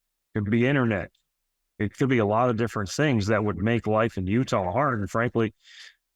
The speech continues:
there's a, there's a, I, with I fifteen, of course, going right down the gut of Utah, that's a significant mobility, what I would call a military and mobility corridor of movement of people and equipment.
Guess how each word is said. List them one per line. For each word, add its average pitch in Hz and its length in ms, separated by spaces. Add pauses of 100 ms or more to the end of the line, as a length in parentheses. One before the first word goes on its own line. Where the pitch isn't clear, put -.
there's 117 260
a, 117 40 (140)
there's 110 260
a, 107 340 (220)
I, 113 180
with 110 220
I 117 180
fifteen, 123 520
of 101 80
course, 107 360
going 107 300
right 104 400
down 110 240
the 98 80
gut 110 320
of 90 180
Utah, 101 500 (260)
that's 120 180
a 120 40
significant 107 640
mobility, 107 480
what 107 160
I 123 120
would 120 160
call 110 200
a 101 40
military 107 560
and 101 100
mobility 104 480
corridor 110 480
of 92 100
movement 113 320
of 95 160
people 117 280
and 98 80
equipment. 95 480